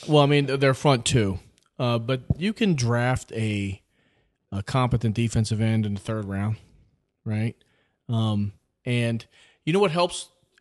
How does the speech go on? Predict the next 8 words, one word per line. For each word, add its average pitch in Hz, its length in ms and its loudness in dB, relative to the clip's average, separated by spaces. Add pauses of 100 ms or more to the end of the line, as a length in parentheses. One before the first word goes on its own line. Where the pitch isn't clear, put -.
(500)
You 151 120 -8
know 180 60 -4
what 135 160 -6
generally 135 520 2
helps 117 420 -2
defenses 117 640 -4
is 98 160 -4
offenses 87 680 -8